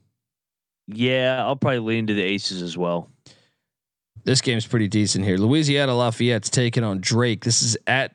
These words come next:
Speaker 2: Drake 'cause I have this one marked to watch. Uh, Drake's laying seven. I'm gonna lay the seven with Drake. This is gonna be a good game, though.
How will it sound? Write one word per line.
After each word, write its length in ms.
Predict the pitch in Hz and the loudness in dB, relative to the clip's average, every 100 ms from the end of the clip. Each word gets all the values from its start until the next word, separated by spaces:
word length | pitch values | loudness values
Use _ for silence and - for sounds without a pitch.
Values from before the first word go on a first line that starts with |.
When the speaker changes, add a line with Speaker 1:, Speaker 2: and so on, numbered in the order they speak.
| - | -12
Speaker 2:
Drake 540 | 135 127 120 117 - - - - | -4 0 2 0 -4 -14 -16 -8
'cause 180 | 110 110 | -4 0
I 140 | 104 | 2
have 200 | 113 92 | 2 0
this 160 | 92 - | -2 -2
one 140 | 87 | -2
marked 340 | 95 92 87 - | 0 0 -2 -2
to 80 | |
watch. 500 | 92 98 98 101 - - - - - - _ - | 0 0 0 0 -4 -8 -18 -20 -20 -20 _ -2
Uh, 480 | 110 107 110 107 110 - _ 156 | 0 2 2 0 -2 -8 _ -2
Drake's 320 | 151 156 147 | 0 0 0
laying 240 | 147 127 | 0 2
seven. 460 | 113 151 135 135 135 - - _ _ _ _ _ _ - | 2 2 2 2 0 -6 -20 _ _ _ _ _ _ 0
I'm 100 | 175 | 2
gonna 140 | 254 | 4
lay 240 | 160 156 156 | 4 2 2
the 120 | 127 | 2
seven 420 | - 135 135 135 | 2 2 2 0
with 120 | 117 | 0
Drake. 500 | 117 113 127 - - _ _ _ _ - | 2 2 2 -2 -10 _ _ _ _ -2
This 200 | 151 208 | 0 2
is 80 | 208 | 2
gonna 180 | 226 156 | 2 2
be 140 | 131 | 2
a 60 | 107 | 2
good 200 | 117 98 | 0 2
game, 280 | 101 101 | 0 0
though. 240 | 67 50 | -2 -6